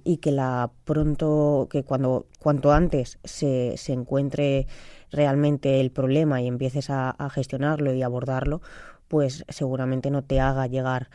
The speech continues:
eh, a tocar más fondo del, del que ya estás cuando entras en,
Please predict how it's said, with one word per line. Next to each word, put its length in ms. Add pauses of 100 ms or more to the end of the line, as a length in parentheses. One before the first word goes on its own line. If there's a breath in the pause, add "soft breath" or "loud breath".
(340 loud breath)
eh, 360
a 100
tocar 480 (260)
más 520 (100)
fondo 440
del, 400
del 160
que 140
ya 120
estás 380
cuando 360
entras 320
en, 260